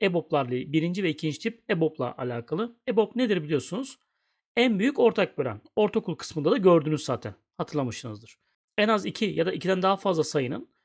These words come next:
ortak bölenlerini bulduğumuzda bu bölenler arasında artık kaç tane sayı varsa bilmiyorum. O sayıların en büyük ortak böleni, ortak bölenler arasında seçtiğimiz en büyük sayıya bunları iki, bu sayıları bölen en büyük sayı denir. Ve bu da ebop olarak karşımıza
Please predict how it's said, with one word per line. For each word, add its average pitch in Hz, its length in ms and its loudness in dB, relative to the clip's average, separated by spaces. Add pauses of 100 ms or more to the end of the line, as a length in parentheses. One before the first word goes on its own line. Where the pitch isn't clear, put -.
(200)
ortak 233 560 6
bölenlerini 151 520 0
bulduğumuzda 143 800 -4
bu 220 140 0
bölenler 208 360 4
arasında 151 600 -2 (500)
artık - 420 -10
kaç 147 180 -4
tane 151 140 -2
sayı 139 240 -2
varsa 139 260 -2
bilmiyorum. 151 380 -2
O 208 80 -4
sayıların 151 380 2
en 208 240 -2
büyük 131 220 -4
ortak 160 340 0
böleni, 127 320 2
ortak 151 340 4
bölenler 147 320 2
arasında 135 320 -4
seçtiğimiz 135 420 -4
en 175 180 2
büyük 131 140 -2
sayıya 143 420 0 (440)
bunları 175 440 2
iki, - 340 -2
bu 196 140 -2
sayıları 135 360 2
bölen 190 220 2
en 262 220 2
büyük 131 200 0 (300)
sayı 127 240 -2
denir. 175 320 -6 (320)
Ve 214 260 6
bu 202 160 -2
da 254 360 0
ebop 220 260 2
olarak 147 280 0
karşımıza 156 720 -2